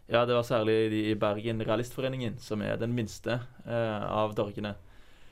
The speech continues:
som er redd for at de bare skal, eh, drukne litt da, og miste sin stemme i det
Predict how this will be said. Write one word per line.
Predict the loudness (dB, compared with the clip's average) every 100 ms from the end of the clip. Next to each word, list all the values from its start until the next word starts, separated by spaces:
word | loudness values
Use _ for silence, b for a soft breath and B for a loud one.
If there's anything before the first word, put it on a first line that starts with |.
| b b
som | -4 2
er | 2
redd | 2
for | -2
at | 0
de | 0
bare | 0 0 -6
skal, | -4 0 2 0 -2
eh, | -4 -4 -6 -10 -12 -14 -12
drukne | -6 -4 -4 -4
litt | -4
da, | -4 -4 0
og | 0
miste | 0 -4 -6 -6
sin | -6
stemme | -2 -2 0
i |
det | 0